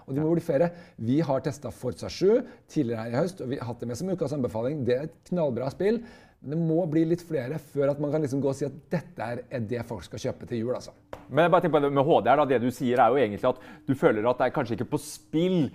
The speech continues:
Speaker 2: som H D R gir den effekten og fire K. Det er kanskje mer, eller H D R, det er mer på film.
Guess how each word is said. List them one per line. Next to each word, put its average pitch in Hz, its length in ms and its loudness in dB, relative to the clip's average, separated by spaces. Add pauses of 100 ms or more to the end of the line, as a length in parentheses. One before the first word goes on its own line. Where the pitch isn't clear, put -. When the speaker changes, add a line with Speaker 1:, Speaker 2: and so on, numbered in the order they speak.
(160)
Speaker 2:
som 139 160 -6
H 135 180 2
D 101 80 -2
R 120 100 0
gir 113 200 -2
den 107 160 -2
effekten 113 340 -8
og 101 60 -6
fire 113 160 -2
K. 123 140 -2
Det 127 100 0
er - 20 -10
kanskje 131 260 -6
mer, 113 340 -2
eller 120 180 0
H 120 180 2
D 98 80 -4
R, 127 140 2
det - 160 -18
er 123 80 0
mer 110 240 0
på 139 160 -8
film. 175 380 0